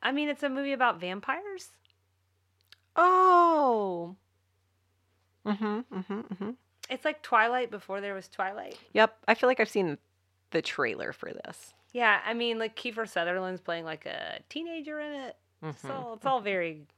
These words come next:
Speaker 1: I don't know. All right, and then Some Kind of Wonderful.
Speaker 2: Absolutely.
Speaker 1: Okay, okay, okay, good, good, good.
Speaker 2: Absolutely, that's a good
Speaker 1: All right.
Speaker 2: movie.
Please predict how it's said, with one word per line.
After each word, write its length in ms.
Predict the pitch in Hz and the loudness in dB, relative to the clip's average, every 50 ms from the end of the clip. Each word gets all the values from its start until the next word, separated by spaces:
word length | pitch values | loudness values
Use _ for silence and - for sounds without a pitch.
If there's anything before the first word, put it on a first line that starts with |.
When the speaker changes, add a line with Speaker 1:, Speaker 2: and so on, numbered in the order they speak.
| _ - | _ -2
Speaker 1:
I 80 | 190 180 | -2 -2
don't 120 | 156 143 | -2 -4
know. 80 | 110 - _ _ _ - - - - - - - | -14 -14 _ _ _ -20 -20 -20 -20 -20 -8 2
All 80 | 196 214 | 6 8
right, 260 | 214 208 202 175 170 - | 10 10 8 6 2 0
and 160 | 202 220 233 | 0 2 4
then 200 | 240 240 233 233 | 4 4 2 2
Some 240 | 214 - 254 247 247 | 0 0 0 0 2
Kind 220 | - 240 233 226 214 | 4 4 4 4 2
of 120 | 202 175 | -2 -4
Wonderful. 800 | 175 180 185 185 175 165 170 156 - 165 165 - 120 - - - | -4 -4 -4 -4 -2 -4 -4 -6 -6 -10 -8 -8 -8 -8 -8 -4
Speaker 2:
Absolutely. 520 | 139 135 139 - - - - - - - - - - | -4 -4 -4 -6 -10 -14 -14 -14 -14 -16 -12 -4 -2
Speaker 1:
Okay, 340 | 185 185 - 165 - - - - | -2 -2 -2 -4 -4 -6 -4 -2
okay, 240 | - 240 254 - 320 330 370 403 | -2 -2 -2 -2 -6 -4 -4 -4
okay, 180 | 440 440 - 480 508 494 480 - | -4 -4 -4 -2 -2 -2 -2 -2
good, 200 | - 480 480 466 | -4 -4 -4 -4
good, 220 | - 480 466 453 392 | -6 -6 -6 -6 -6
good. 80 | - | -8
Speaker 2:
Absolutely, 340 | 147 143 143 - - - - | -8 -10 -8 -10 -10 -8 -4
that's 160 | 147 160 - | -4 -4 -4
a 20 | 170 | -2
good 80 | 160 160 | -2 -2
Speaker 1:
All 20 | 160 | -2
right. 100 | 147 135 | -2 -2
Speaker 2:
movie. 240 | 143 - 165 180 | -4 -6 -6 -8